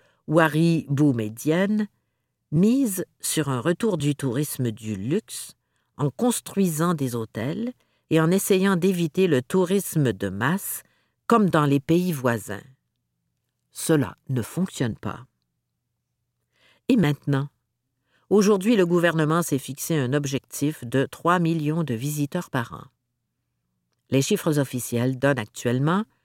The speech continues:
deux millions de touristes, mais incluent tous les visiteurs d'origine algérienne qui reviennent annuellement visiter leur famille. En réalité,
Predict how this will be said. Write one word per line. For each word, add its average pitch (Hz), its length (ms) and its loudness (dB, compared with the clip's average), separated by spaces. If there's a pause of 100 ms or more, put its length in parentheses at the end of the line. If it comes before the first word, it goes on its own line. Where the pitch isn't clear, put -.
(380)
deux 202 180 4
millions 180 360 2
de 135 140 2
touristes, - 720 -6 (680)
mais 180 260 2
incluent 202 580 0
tous 240 160 0
les 170 120 2
visiteurs 147 600 -2
d'origine 139 480 0
algérienne 117 760 -4 (320)
qui 165 180 2
reviennent 160 640 2
annuellement 139 560 0
visiter 131 480 -2
leur 139 160 -2
famille. 113 540 -8 (1080)
En 170 140 4
réalité, 170 720 2